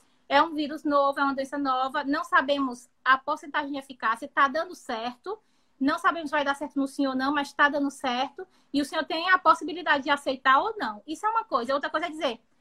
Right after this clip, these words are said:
não tenho nem ideia do que tá lhe passando. Não sei o que fazer. Se o senhor tiver falta de ar, se tiver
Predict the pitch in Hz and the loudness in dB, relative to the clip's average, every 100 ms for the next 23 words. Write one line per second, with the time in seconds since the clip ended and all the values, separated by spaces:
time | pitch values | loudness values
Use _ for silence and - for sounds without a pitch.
0 | _ 277 320 392 339 359 480 311 285 254 | _ 0 0 -2 -4 -4 -2 2 4 2
1 | 269 269 330 415 339 269 - 226 233 247 | -4 2 2 4 2 2 0 -6 -4 -6
2 | 523 _ - - - 277 349 508 523 - | -10 _ -20 -20 -4 0 2 0 -2 -2
3 | 330 320 - 403 - 262 - 214 226 - | -2 -4 -6 -4 0 0 0 -8 -8 -10
4 | _ _ _ _ - - 381 - 415 330 | _ _ _ _ -14 -6 -6 -2 4 4
5 | 320 339 330 285 - 302 311 277 302 311 | 2 -2 0 0 4 4 4 -4 -2 4
6 | 254 240 214 - 302 311 311 | 6 4 0 -10 -14 -12 -12